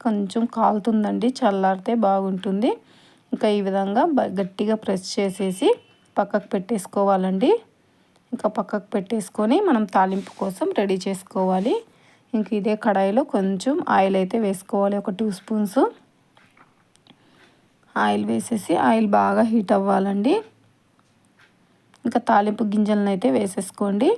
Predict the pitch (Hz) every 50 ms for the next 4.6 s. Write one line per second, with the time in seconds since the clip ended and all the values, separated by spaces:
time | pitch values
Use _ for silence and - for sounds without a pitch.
0 | - - _ _ _ _ _ _ _ _ _ _ _ _ _ _ _ _ _ _
1 | - _ - 208 208 208 202 208 202 208 220 233 - 220 202 196 - - - 247
2 | - - 220 214 196 190 185 202 190 - 240 254 254 233 214 208 - - 220 185
3 | - - 208 196 202 208 311 453 494 - _ _ _ _ _ - - - - 220
4 | 208 202 202 196 202 196 - 226 208 208 214